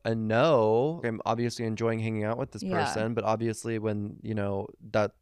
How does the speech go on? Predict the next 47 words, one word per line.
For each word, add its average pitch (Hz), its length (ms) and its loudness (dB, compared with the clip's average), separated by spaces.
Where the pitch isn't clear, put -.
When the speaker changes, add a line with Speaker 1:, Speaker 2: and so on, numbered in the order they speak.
Speaker 1:
is 113 180 -2
a 110 60 0
jump 110 320 0
scare 107 340 0
for 110 300 -4
me, 110 400 -4
I'm 135 340 0
like, 113 200 0
Speaker 2:
Mm-hmm. 113 200 -4
Speaker 1:
okay, 104 200 2
what 104 340 -4
the 113 80 -8
fuck - 240 -8
is 101 100 -6
going 101 320 -2
on?" 107 400 0
Um, 113 800 0
but 120 480 2
I'm 131 120 -6
like, 147 200 -6
"No, 143 280 -4
we 120 140 0
need 160 200 -2
to 220 280 -2
figure 139 520 0
it 120 180 0
out." 117 460 0
Speaker 2:
Yeah. 175 220 0
Speaker 1:
Like, - 220 -4
I, - 40 -2
it's 120 440 -2
like, 135 240 0
why 117 240 6
would 156 160 2
you 160 120 -2
wanna 139 220 2
jump 117 260 -2
into 123 220 -2
that 104 120 0
if 107 100 -4
you 117 80 -6
don't 117 100 -2
even 107 160 -2
know 110 160 0
anything 113 260 -4
about - 320 -10
someone? - 560 -10